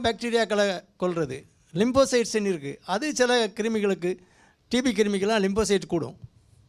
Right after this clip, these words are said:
அது, அதை எதிர்த்து கொல்றதுக்கு அதுக்கு தான் பவர் இருக்கு. eosinophilனா அது வந்து அலர்ஜி, ஏதாவது அலர்ஜி வந்து பாடியில வந்துன்னா அது கூடும். மோனோசைட்ஸு அந்த மாதிரி சில செல்கள் இருக்கு. அது சும்மா ஒரு பர்சன்ட், ரெண்டு பர்சன்ட் இருக்கும்.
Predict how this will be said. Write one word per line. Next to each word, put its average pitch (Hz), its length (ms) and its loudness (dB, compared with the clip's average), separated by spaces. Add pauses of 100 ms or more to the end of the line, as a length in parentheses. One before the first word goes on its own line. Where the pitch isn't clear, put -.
(300)
அது, 196 320 2
அதை 196 180 2
எதிர்த்து 196 380 0
கொல்றதுக்கு 190 440 -2
அதுக்கு 180 220 -2
தான் 196 160 -2
பவர் 160 220 2
இருக்கு. 131 280 -10 (440)
eosinophilனா 247 760 2 (240)
அது 208 180 -2
வந்து 226 220 2
அலர்ஜி, 214 580 0 (640)
ஏதாவது 214 340 2
அலர்ஜி 208 320 0
வந்து 208 260 0
பாடியில 185 380 -2
வந்துன்னா 175 260 -2
அது 180 200 2
கூடும். 165 340 -6 (1080)
மோனோசைட்ஸு 220 1000 2 (300)
அந்த 208 200 0
மாதிரி 220 160 0
சில 214 160 0
செல்கள் 202 300 0
இருக்கு. 180 180 -2
அது 202 160 2
சும்மா 208 160 -2
ஒரு 196 160 2
பர்சன்ட், 196 320 -2
ரெண்டு 185 120 -2
பர்சன்ட் 175 220 -4
இருக்கும். 139 300 -8